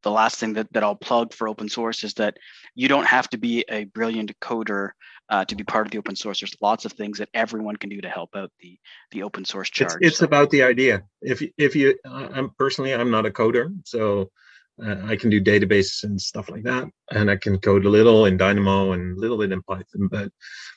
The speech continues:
Speaker 2: usually it's about the idea, and then I give it to someone else to run with, uh, and, and ask him to, to, to make it into reality.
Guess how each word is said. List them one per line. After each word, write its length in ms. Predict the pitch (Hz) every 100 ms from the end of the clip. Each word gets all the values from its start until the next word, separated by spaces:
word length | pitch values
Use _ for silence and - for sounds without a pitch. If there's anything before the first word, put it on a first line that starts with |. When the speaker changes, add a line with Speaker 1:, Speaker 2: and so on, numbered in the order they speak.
| _
Speaker 2:
usually 400 | - 156 127 123
it's 180 | 120 -
about 260 | 117 110 107
the 100 | 117
idea, 540 | 110 110 110 101 101 -
and 180 | 110
then 140 | 104 104
I 80 | 104
give 180 | 104
it 80 | 101
to 80 | 101
someone 300 | 95 110 101
else 220 | 98 95
to 140 | - 95
run 320 | 90 95 95
with, 220 | 87 87 _ _ 101
uh, 40 |
and, 600 | 95 90 90 95 92 -
and 160 | 98 98
ask 300 | 95 92 -
him 200 | 95 95
to, 240 | - 95 92
to, 400 | - 101 98 92
to 160 | -
make 240 | 104 101 95
it 80 | 98
into 260 | 95 98
reality. 580 | 95 90 92 90 92 95